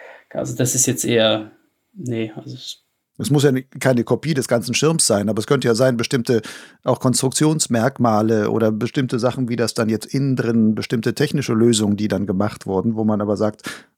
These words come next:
Speaker 2: die haben vielleicht ihren Vorteil oder ihren Sinn, wo man sagt, hey,
Speaker 1: Es
Speaker 2: das
Speaker 1: ist
Speaker 2: könnten wir bei uns auch mal probieren.
Speaker 1: Es gibt Sachen, die sind sich einfach sehr, sehr ähnlich, auch wenn's anders ausschaut. Also da muss man sagen, da ist der Unterschied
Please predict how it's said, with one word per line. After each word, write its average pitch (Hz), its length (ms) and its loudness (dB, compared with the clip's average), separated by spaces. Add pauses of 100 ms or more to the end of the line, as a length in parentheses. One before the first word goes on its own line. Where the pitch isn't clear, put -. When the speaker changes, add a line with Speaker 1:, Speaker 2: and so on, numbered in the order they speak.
(120)
Speaker 2:
die 120 140 0
haben 131 140 2
vielleicht 113 360 0 (180)
ihren 117 140 0
Vorteil 107 480 2
oder 107 180 0
ihren 120 280 0
Sinn, 151 260 0
wo 110 60 -6
man 107 140 -4
sagt, 90 200 -10
hey, 147 240 -6 (560)
Speaker 1:
Es 117 120 -2
Speaker 2:
das - 80 2
Speaker 1:
ist - 80 4
Speaker 2:
könnten 160 200 0
wir 151 80 2
bei 143 80 2
uns 156 100 -4
auch 165 100 -2
mal 135 140 -2
probieren. - 400 -12
Speaker 1:
Es - 180 -2
gibt 208 240 -2
Sachen, 208 400 2
die 156 80 2
sind 170 260 0
sich 165 200 -6
einfach 160 280 -4
sehr, 156 180 0
sehr 151 220 -2
ähnlich, 175 440 2
auch 160 220 -6
wenn's 156 260 0
anders 147 340 2
ausschaut. 120 440 0
Also 113 160 -4
da 131 140 2
muss 156 180 0
man 151 80 -2
sagen, 143 240 0
da 135 60 2
ist - 240 -2
der 156 140 0
Unterschied 160 580 -4